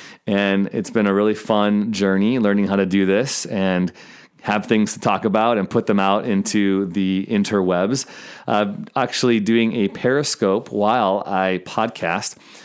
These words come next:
and I've been talking about Periscope the past couple podcasts, and I will occasionally be talking to the people who are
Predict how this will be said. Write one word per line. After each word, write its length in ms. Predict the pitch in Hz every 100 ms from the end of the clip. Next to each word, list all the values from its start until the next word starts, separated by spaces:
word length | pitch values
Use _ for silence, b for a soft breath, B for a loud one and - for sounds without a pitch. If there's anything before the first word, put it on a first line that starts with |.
| B -
and 220 | 95 95
I've 60 |
been 100 | 98
talking 320 | 98 104 110 101
about 320 | 92 92 -
Periscope 680 | - 98 98 - 95 90 -
the 60 |
past 360 | - 110 101 -
couple 280 | 98 - 92
podcasts, 720 | 92 87 - 90 107 - - B B B
and 140 | 98
I 40 | 101
will 140 | 98
occasionally 920 | 92 - 117 123 110 107 98 98 98 B -
be 460 | 92 95 92 98 - B B B -
talking 400 | 107 107 110 104
to 40 |
the 120 | 95
people 520 | 95 101 95 98 95 -
who 480 | 104 98 95 95 -
are 540 | 98 92 90 90 90